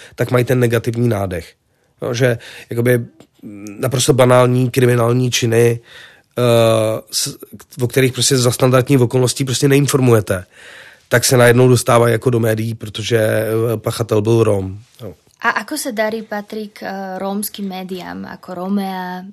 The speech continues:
Speaker 2: Ako sa im darí fungovať? Eh, ako sa ich darí financovať?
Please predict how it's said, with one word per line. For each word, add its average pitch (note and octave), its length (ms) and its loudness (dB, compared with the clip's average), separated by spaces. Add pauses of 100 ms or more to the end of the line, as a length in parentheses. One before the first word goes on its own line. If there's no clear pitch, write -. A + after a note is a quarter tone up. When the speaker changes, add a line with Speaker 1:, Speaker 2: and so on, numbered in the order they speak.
Speaker 2:
Ako G3+ 260 -10
sa G#3 140 -10
im G3 80 -6
darí F#3+ 320 -8
fungovať? F#3+ 800 -8 (240)
Eh, F#3 400 -14
ako F#3 160 -18
sa F#3 160 -12
ich F3 80 -18
darí F3+ 240 -12
financovať? F#3 800 -14